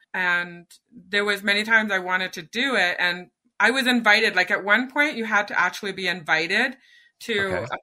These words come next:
Speaker 1: apply to be on the ted X stage. And I was invited.
Speaker 2: Wow.
Speaker 1: And they asked me, "Okay, where's your application?"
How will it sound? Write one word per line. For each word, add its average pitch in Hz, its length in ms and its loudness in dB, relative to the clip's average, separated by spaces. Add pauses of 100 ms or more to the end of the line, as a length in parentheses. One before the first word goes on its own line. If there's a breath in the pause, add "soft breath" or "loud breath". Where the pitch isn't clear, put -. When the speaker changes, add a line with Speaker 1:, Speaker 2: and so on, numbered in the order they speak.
(220)
Speaker 1:
apply 185 420 2 (480)
to 196 120 -12
be 180 180 -2
on 175 120 0
the 170 80 -6
ted 170 220 -4
X 254 220 0
stage. 165 340 -6
And 185 140 -2
I 262 100 4
was 359 140 -2
invited. 233 540 2 (880 soft breath)
Speaker 2:
Wow. - 140 -12
Speaker 1:
And 214 460 0 (520)
they 220 300 4
asked 226 320 6
me, 220 120 -2
"Okay, 254 240 -2
where's 214 240 2
your 220 100 4
application?" 214 760 -4